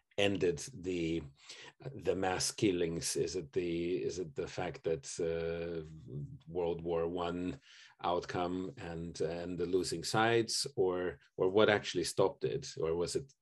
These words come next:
an intervention of the Allies? How do you view that?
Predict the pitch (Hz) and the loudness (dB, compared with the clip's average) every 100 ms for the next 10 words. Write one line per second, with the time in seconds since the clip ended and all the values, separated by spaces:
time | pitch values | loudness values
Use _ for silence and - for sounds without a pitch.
0 | - 92 92 92 95 90 87 95 - 95 | -8 -6 -4 -2 0 2 2 2 2 0
1 | 92 95 95 87 85 85 90 85 95 95 | 0 -2 -2 -4 -2 4 4 4 4 4
2 | 92 90 - - - - 95 92 90 87 | 2 0 -4 -10 -12 -6 0 0 2 -2
3 | 82 87 82 82 80 69 | -2 -2 0 0 -2 -6